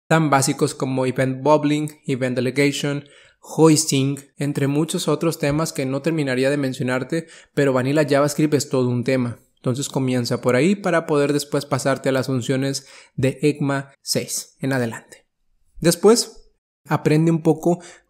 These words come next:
de llamadas a la A P I con fetch y empieza a mostrar información en el dom manipulándolo únicamente con JavaScript.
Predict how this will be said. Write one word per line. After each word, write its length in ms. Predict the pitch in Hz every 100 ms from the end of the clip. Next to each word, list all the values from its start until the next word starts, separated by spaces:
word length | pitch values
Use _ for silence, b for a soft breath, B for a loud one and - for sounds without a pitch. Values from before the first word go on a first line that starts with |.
| -
de 200 | 139 135
llamadas 440 | 127 127 143 139
a 60 | 131
la 100 | 127
A 40 | 131
P 220 | 131 139
I 100 | 147
con 280 | 151 139 131
fetch 420 | - 165 175 175 - B _
y 160 | 151
empieza 540 | 147 135 135 131 131 143
a 40 |
mostrar 540 | 139 131 - 127 135 156
información 720 | 135 135 123 120 - 131 131 B B -
en 140 | 151
el 140 | 151
dom 160 | 127 127
manipulándolo 840 | 135 139 135 127 120 123 127 131 135 B B
únicamente 720 | - 143 131 131 120 110 127
con 200 | - 120
JavaScript. 680 | 123 190 165 - 120 - _